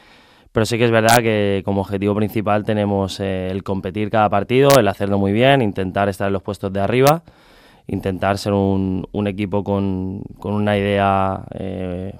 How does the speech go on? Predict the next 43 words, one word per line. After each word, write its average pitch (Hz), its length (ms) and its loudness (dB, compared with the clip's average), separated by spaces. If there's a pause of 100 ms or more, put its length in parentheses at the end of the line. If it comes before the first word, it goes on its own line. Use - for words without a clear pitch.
muy 110 200 -2
definida 151 640 4
e 107 140 2
intentar 101 440 -2
ser 104 120 0
el 101 60 0
protagonista 101 520 -2
en 98 80 -2
todos 101 100 2
los 98 100 -2
partidos 113 520 0
y 95 240 -4
sobre 92 260 -6
todo 98 380 -2 (480)
de 101 60 -2
lo 98 80 2
que 95 100 -2
yo 98 80 0
espero 104 260 0
del 101 120 2
equipo 101 320 -2
y 98 40 -2
lo 92 120 -4
que 95 80 -10
soy 95 160 -6
muy 98 120 0
exigente 98 540 -4
es 98 100 -6
que 101 120 -6
todos 95 320 -4
seamos 95 320 -4
generosos 98 500 -4
y 95 100 -6
sobre 90 280 -10
todo 95 160 -4
en 87 80 -8
fase 95 240 -6
defensiva 95 640 -4 (640)
demos 101 320 0
un 98 140 0
plus 113 340 -2
que, 90 800 -6 (160)
que, 90 500 -12